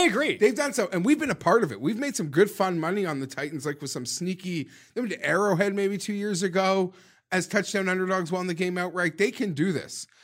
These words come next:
Speaker 2: And their coach is no joke. He said he'd give up his dick to win a Super Bowl.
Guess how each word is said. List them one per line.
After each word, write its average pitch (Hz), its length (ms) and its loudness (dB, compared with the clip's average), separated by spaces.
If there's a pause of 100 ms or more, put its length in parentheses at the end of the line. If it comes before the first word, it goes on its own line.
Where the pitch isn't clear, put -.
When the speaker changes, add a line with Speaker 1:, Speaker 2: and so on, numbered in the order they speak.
(260)
Speaker 2:
And 160 200 2
their 240 100 2
coach - 340 0
is 143 140 -4
no 170 140 2
joke. 151 400 -4
He 214 100 -2
said 262 180 -2
he'd 165 200 -2
give 196 200 4
up 175 140 0
his 165 180 2
dick 139 680 4 (260)
to 175 100 4
win 175 200 4
a 151 80 2
Super 170 340 -6
Bowl. 113 300 -14